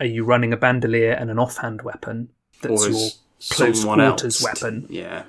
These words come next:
Speaker 1: Or is someone else doing that? And I think the other criticism that then gets levelled at this card, unfortunately,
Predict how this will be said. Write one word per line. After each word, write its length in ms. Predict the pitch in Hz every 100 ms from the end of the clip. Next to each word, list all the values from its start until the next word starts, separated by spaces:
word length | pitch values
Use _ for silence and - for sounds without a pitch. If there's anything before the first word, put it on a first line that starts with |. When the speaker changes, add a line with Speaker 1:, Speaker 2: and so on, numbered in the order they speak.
| - _ _ _ _
Speaker 1:
Or 380 | 147 143 131 117
is 80 | 113
someone 260 | 127 113
else 240 | 117 110 -
doing 280 | 110 101 110
that? 260 | 110 - - _ - _
And 140 | 127 120
I 60 |
think 200 | 120 151
the 100 | 143
other 200 | 135 135
criticism 560 | - - - - 117 113
that 100 | 117
then 160 | 123
gets 240 | 117 117 -
levelled 380 | 127 143 127 117
at 100 | -
this 100 | -
card, 280 | - 107
unfortunately, 920 | 113 104 - 135 - - - 120 110